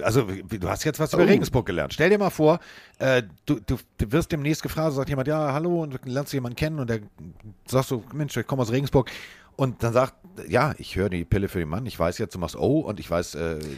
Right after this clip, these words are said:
Speaker 1: der
Speaker 2: Oh,
Speaker 1: Barmann
Speaker 2: ich weiß noch was
Speaker 1: Schumann,
Speaker 2: anderes.
Speaker 1: Schumann, äh, Schumann
Speaker 2: Ja.
Speaker 1: kommt aus, äh, Regensburg, also aus, aus, aus der Oberpfalz.“ Super,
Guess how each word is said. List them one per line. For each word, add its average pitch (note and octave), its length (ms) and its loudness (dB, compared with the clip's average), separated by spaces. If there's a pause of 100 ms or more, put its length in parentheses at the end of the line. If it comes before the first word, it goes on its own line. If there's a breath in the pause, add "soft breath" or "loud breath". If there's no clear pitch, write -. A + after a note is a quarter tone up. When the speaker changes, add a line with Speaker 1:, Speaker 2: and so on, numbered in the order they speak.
(120)
Speaker 1:
der D#2 120 -4
Speaker 2:
Oh, - 40 -2
Speaker 1:
Barmann F2+ 340 4
Speaker 2:
ich A2 100 -2
weiß C#3 100 2
noch B2 80 2
was - 80 2
Speaker 1:
Schumann, C3 60 -2
Speaker 2:
anderes. B2+ 260 -8 (120)
Speaker 1:
Schumann, C3+ 280 0
äh, A2+ 100 2
Schumann D3 240 -2
Speaker 2:
Ja. G#2 60 -4
Speaker 1:
kommt C#3+ 200 0
aus, C3 180 -2
äh, C#3+ 40 0
Regensburg, C3 420 0 (180 loud breath)
also - 200 2
aus, - 300 -6
aus, F2 200 -6
aus D2+ 180 -8
der D#2+ 120 -4
Oberpfalz.“ A2+ 440 -2 (140)
Super, - 320 -2